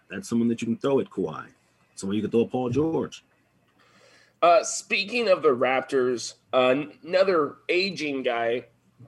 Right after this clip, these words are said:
Speaker 2: but, uh, somebody who has been really good in this league for a number of years. Now on the Spurs, DeMar DeRozan. Spurs right now, they're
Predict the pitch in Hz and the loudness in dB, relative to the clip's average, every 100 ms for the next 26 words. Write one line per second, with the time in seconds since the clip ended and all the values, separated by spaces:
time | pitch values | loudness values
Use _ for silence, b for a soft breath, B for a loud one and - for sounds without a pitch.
0 | - 127 120 104 - - _ _ _ _ | 0 2 4 2 -4 -14 _ _ _ _
1 | _ - 127 120 127 127 160 147 139 135 | _ -4 0 2 2 2 0 2 2 2
2 | 139 117 117 117 107 _ _ - 131 127 | -4 -6 -6 -8 -10 _ _ -4 -4 0
3 | 139 127 117 139 139 113 127 117 113 - | 2 2 -2 -2 -2 -2 -4 -2 -6 -4
4 | 120 117 104 95 _ _ _ - 123 120 | -2 -2 -4 -10 _ _ _ -6 -4 0
5 | 120 113 110 110 107 B B B B B | 0 0 -2 -2 -6 B B B B B
6 | 127 175 214 202 165 - - 180 160 143 | 2 4 4 2 0 -6 -4 -2 -2 -4
7 | 123 - 131 117 147 156 127 127 135 117 | -8 -6 -6 -2 0 0 0 2 2 0
8 | 98 - _ _ - - 208 190 175 160 | -10 -14 _ _ -12 0 2 2 0 2
9 | 165 123 147 143 139 139 110 101 143 147 | 2 2 0 2 0 -4 -14 -2 0 2
10 | 135 127 | 0 -2